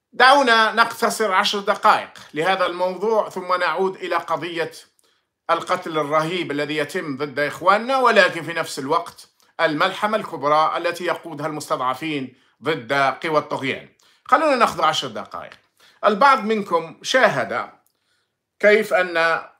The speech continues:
تبون مثلًا جاءت تلفزيوناتهم وصورهم وبعد سنوات وهم يحضرون لهذه الخرجة.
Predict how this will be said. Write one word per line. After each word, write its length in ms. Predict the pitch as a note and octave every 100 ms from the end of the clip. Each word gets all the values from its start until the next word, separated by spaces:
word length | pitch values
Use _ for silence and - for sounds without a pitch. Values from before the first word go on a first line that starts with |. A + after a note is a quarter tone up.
| _ _
تبون 420 | F3 C#3+ F3+ F#3
مثلًا 760 | D#3 E3 D#3+ C#3 E3+ G3+ F#3+ - _ _ _ _ _ _ _ _ _ _ _ _ _ - - _ _ _ _ _
جاءت 380 | - F3+ E3+ -
تلفزيوناتهم 920 | D#3+ C3 A#2 D3 D#3+ F#3 F#3 D#3+ E3+
وصورهم 760 | D3+ - C#3+ F3 F3 F3+ F#3+ D#3+
وبعد 500 | E3 F#3 F3 E3 D#3+
سنوات 640 | F3 E3+ E3 D4+ D#4+ -
وهم 220 | D#3+ D#3+
يحضرون 500 | E3 E3+ D3 F3 G3+
لهذه 640 | E3+ E3+ F3+ D#3 E3 D#3+ D#3
الخرجة. 540 | D3 E3+ B2 F#2 E2